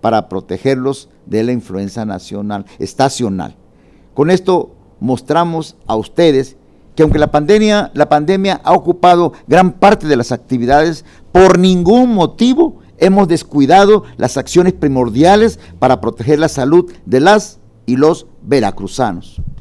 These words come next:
Esta temporada invernal hay que vacunarse, quedarse en casa y además eliminar criaderos de larvas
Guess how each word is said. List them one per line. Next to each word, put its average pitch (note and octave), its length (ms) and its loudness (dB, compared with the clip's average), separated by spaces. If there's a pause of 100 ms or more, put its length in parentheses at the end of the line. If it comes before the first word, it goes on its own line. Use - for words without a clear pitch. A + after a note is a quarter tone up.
(460)
Esta G#3+ 180 0
temporada D#3 420 -2
invernal C3+ 600 -2 (400)
hay D#3+ 140 2
que F#3+ 100 0
vacunarse, D3 680 -4 (600)
quedarse A#2+ 420 -4
en C3 80 -4
casa D#3 480 -4 (320)
y G#2 60 -6
además B2+ 500 -4 (540)
eliminar B2+ 800 -4 (280)
criaderos C3+ 840 0 (240)
de A#2+ 220 -2
larvas D3+ 640 0